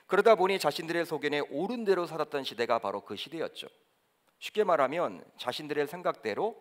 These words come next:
자신들의 느낌대로, 자신들의 마음 가는 대로 행하고 말하고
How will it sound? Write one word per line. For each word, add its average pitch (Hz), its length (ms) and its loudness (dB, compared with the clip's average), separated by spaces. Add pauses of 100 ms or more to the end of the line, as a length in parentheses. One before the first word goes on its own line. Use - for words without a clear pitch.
(360)
자신들의 147 840 -4
느낌대로, 139 800 -6 (520)
자신들의 151 640 0
마음 175 380 -2
가는 143 360 2
대로 135 480 2 (520)
행하고 202 440 2
말하고 113 600 -2